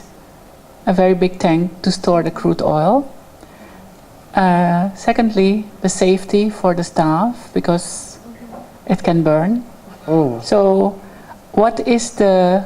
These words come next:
Speaker 1: treatment price that you're going to make, and what are the, all the other expenses that you have to do to make, and most of all, what are the health benefits? Because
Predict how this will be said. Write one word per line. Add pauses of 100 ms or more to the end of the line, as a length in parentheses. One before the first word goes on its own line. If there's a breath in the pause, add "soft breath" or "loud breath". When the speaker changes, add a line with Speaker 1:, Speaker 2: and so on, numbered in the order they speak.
(140)
Speaker 1:
treatment
price
that
you're
going
to
make, (180)
and
what
are
the,
all
the
other
expenses
that
you
have
to
do (680 loud breath)
to
make, (600)
and
most
of
all,
what
are
the
health
benefits?
Because